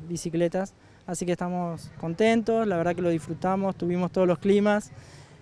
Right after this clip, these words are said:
eh, durante la pedaleada desde la mañana, porque tuvimos lluvia, tuvimos viento, eh, después estuvo nublado, después sol,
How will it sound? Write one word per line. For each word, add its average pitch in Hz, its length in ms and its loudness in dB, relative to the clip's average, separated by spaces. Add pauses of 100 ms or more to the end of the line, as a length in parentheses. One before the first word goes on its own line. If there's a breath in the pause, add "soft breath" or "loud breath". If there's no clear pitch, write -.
eh, 180 260 4
durante 170 280 0
la 165 100 4
pedaleada 175 520 2
desde 170 180 2
la 165 100 -2
mañana, 208 500 2
porque 165 520 2
tuvimos 165 440 -2
lluvia, 175 300 4
tuvimos 165 420 0
viento, 175 600 0 (480 loud breath)
eh, 180 360 6
después 175 300 4
estuvo 185 360 4
nublado, 196 640 6
después 180 400 2
sol, 214 460 4